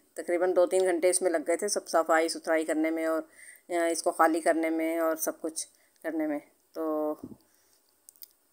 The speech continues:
कमेंट करके ज़रूर बताइएगा कि आपको कैसा लगा। और ये जगह बिल्कुल सही है ना बर्तनों के लिए, कैबिनेट से मतलब उससे डिवाइडर से बेहतर है।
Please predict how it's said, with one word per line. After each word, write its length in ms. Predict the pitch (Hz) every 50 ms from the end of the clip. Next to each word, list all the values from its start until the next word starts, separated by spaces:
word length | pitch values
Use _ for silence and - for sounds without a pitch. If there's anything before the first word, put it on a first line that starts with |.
| - - -
कमेंट 220 | 190 185 185 185
करके 220 | - 202 185 - 196
ज़रूर 240 | 175 180 190 196 190
बताइएगा 400 | 202 190 190 180 185 180 196 190
कि 140 | 190 196
आपको 220 | 180 170 - - 165
कैसा 260 | - 170 165 - 196
लगा। 280 | 190 190 190 190 202 208 208 - -
और 460 | - 170 165 165 160 160 160 160 160 - - -
ये 140 | 180 175 175
जगह 480 | 165 180 175 165 180 180 180 175 175 170
बिल्कुल 440 | - - 165 170 180 170 - 190
सही 400 | 185 - - - - 190 190 196
है 160 | 185 185 185 185
ना 100 | 214 220
बर्तनों 380 | 208 185 - - 190 190 185
के 80 | 185 185
लिए, 240 | 185 185 185 190 202 196 - - - - - _ _ -
कैबिनेट 360 | 190 185 190 190 196 190 -
से 260 | - 214 208 202 202
मतलब 280 | 196 196 185 - 208 196
उससे 460 | 190 - - - 208 196 190 190 185
डिवाइडर 340 | 185 185 175 175 175 175 190
से 140 | 185 - 185
बेहतर 440 | 180 170 160 160 - 175 165 156
है। 100 | 143 139